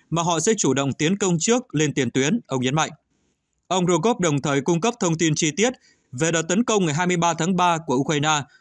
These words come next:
ở khu vực Zaporozhye mà Nga đang kiểm soát. Ông cho biết, Nga đã chặn được một vụ tấn công,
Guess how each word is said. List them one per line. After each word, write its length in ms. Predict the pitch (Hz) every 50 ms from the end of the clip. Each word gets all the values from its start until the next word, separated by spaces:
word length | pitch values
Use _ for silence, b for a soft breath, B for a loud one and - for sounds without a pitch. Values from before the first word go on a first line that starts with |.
| b b _
ở 100 | - 151
khu 120 | 147 208 175
vực 180 | 165 160 127
Zaporozhye 840 | - 127 160 165 151 160 160 151 156 156 147 - 160 156 151 139 120 -
mà 140 | 123 123 120
Nga 180 | 120 139 147 139
đang 120 | 135 131
kiểm 140 | - 113 101
soát. 240 | - 151 156 185 - - _ _ _ _ _ _ _ _ _
Ông 160 | - 160 156 151
cho 140 | - 160
biết, 180 | 151 175 214 233 b b b b b b -
Nga 160 | 175 208 208
đã 100 | 220 220
chặn 280 | 214 - 233 180 156 160
được 180 | 156 156 160
một 180 | 156 151 135 131
vụ 140 | 156 156 135
tấn 240 | - 156 160 233
công, 260 | - 220 196 180 151